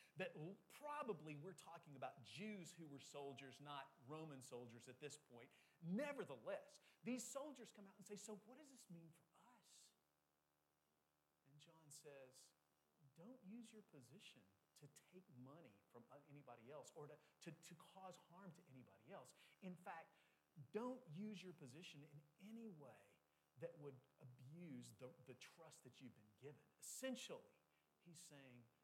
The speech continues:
you should not abuse your trust, but use your position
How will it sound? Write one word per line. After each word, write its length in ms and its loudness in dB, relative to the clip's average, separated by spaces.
you 120 -8
should 280 -6
not 360 -8
abuse 440 -6
your 120 -12
trust, 320 -6
but 120 -14
use 280 -4
your 160 -8
position 560 -8